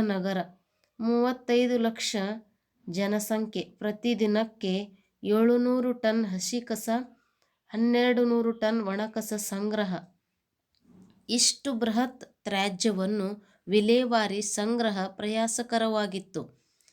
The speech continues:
ಮಧ್ಯಪ್ರದೇಶದ ಈ ನಗರ ನಿರಂತರ ಎಂಟು ವರ್ಷಗಳಿಂದ ದೇಶದಲ್ಲಿ ನಂಬರ್ ಒನ್ ಸ್ವಚ್ಛ ನಗರ ಎಂಬ ಪ್ರಶಸ್ತಿ ಪಡೆದುಕೊಂಡಿದೆ.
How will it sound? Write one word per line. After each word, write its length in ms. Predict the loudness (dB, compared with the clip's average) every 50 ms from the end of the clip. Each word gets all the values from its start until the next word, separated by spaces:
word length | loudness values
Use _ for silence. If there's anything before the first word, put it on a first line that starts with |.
| _ _ _ -4
ಮಧ್ಯಪ್ರದೇಶದ 920 | -2 -2 -2 -2 -2 -4 -2 0 -2 0 4 4 4 4 4 2 0 0
ಈ 280 | 0 -2 0 0 0 0
ನಗರ 340 | 0 0 -2 0 -2 0 0 -2 -2 -2 -2
ನಿರಂತರ 640 | 0 0 2 2 2 2 2 0 0 0 2 2 2 2
ಎಂಟು 480 | 2 0 0 0 0 -2 0 0 0 0
ವರ್ಷಗಳಿಂದ 640 | 2 0 0 0 0 0 0 0 -2 -2 -2 -2 -2 -2 -4 -6 -10 -14 _ -20 -20 -20 _ _ -4 2
ದೇಶದಲ್ಲಿ 640 | 4 4 6 6 4 0 2 0 0 2 2 0 0
ನಂಬರ್ 500 | -2 -2 -4 -2 -2 0 2 2 2 2
ಒನ್ 260 | 2 0 0 0 -2
ಸ್ವಚ್ಛ 380 | -4 -6 -6 -6 -6 -4 -4 -2 -2
ನಗರ 300 | 0 -2 -2 -4 -4 -2
ಎಂಬ 380 | -2 -2 -2 -2 -2 -4 -4
ಪ್ರಶಸ್ತಿ 760 | -6 -6 -6 -6 -6 -4 -4 -6 -6 -6 -4 -4 -6 -6 -6 -12 _ _ _ _ _ _ _ -2
ಪಡೆದುಕೊಂಡಿದೆ. 840 | 0 2 2 2 2 0 0 2 0 2 2 2 0 -2 -2 -6